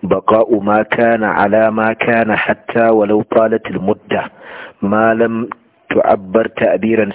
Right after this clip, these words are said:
صحيحا وفق الأصول المعتبرة للرؤيا. Wato, saboda yadda abin yake game da al'amarin mafarki, kowane abu yana ci gaba da zama a bisa yadda yake, ba zai canza ba,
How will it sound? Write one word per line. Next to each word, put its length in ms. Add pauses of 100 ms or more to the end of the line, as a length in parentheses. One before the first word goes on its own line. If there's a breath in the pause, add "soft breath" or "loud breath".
صحيحا 500 (460 loud breath)
وفق 340
الأصول 520
المعتبرة 960
للرؤيا. 540 (560 loud breath)
Wato, 280
saboda 280
yadda 360
abin 200
yake 200
game 220
da 100
al'amarin 320
mafarki, 400 (560 loud breath)
kowane 480
abu 240
yana 300 (160)
ci 160
gaba 240
da 160
zama 380
a 100
bisa 420
yadda 420
yake, 320
ba 220
zai 180
canza 460
ba, 240